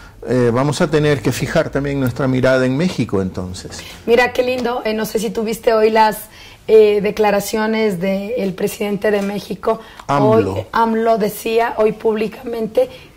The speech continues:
Speaker 2: que, eh, México da la vuelta al neoliberalismo, que el neoliberalismo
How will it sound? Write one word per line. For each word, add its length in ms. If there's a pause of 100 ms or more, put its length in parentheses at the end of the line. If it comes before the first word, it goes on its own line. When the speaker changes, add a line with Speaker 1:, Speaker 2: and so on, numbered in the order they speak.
(120)
Speaker 2:
que, 340
eh, 320 (120)
México 600
da 180
la 120
vuelta 600 (340)
al 180
neoliberalismo, 880 (320)
que 120
el 80
neoliberalismo 1160